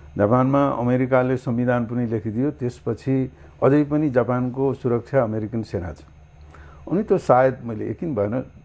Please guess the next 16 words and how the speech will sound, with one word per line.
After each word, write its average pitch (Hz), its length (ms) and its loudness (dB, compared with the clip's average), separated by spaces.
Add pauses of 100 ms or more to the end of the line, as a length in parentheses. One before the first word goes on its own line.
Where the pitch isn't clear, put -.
(580)
यो 107 360 -2 (120)
फिफ्टी 151 280 -8
एट 147 120 -2
सिक्सटिजतिरको 131 840 0
कुरा 82 240 -6
हो। 104 260 -6 (760)
प्राइम 117 160 6
मिनिस्टर 143 300 -2
इकेदा 113 480 0
भन्ने 73 220 -10
हुनुहुन्छ, 76 400 -12
उहाँले 123 440 -2
त्यो 127 200 0
रिन्यू 139 340 2
गरेर 101 280 2
आउनुभयो। 69 480 -10